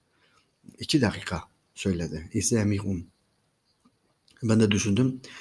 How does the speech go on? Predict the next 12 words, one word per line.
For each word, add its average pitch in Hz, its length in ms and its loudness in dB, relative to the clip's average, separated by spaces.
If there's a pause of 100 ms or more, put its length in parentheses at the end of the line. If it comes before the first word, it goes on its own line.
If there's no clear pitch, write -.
(180)
Viele 107 340 2
Leute 104 260 0
stehen 107 420 -2
jetzt 120 280 -2
auf 107 260 -4
der 98 140 -4
Terrasse. 95 420 -4 (340)
Birçok 120 320 0
insan 113 280 -4
terasta 101 440 -4
duruyor. 98 460 0 (400)
Evet. 87 200 -4